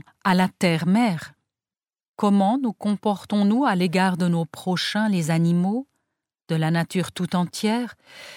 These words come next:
et finalement, comment nous comportons-nous à l'égard de Dieu et de nos semblables ?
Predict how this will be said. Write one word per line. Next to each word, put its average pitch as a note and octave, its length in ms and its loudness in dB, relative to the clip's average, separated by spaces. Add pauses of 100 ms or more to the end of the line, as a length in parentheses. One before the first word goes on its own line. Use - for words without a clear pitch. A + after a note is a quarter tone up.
(140)
et F3+ 100 0
finalement, F#3 680 4 (320)
comment B3 340 6
nous A3+ 140 4
comportons-nous A3 960 0 (120)
à F3+ 100 2
l'égard D#3+ 560 -2 (220)
de D#3 120 -4
Dieu F#3+ 500 -2 (560)
et E3+ 100 0
de D#3 120 0
nos D3 180 0
semblables ? D#3 840 -2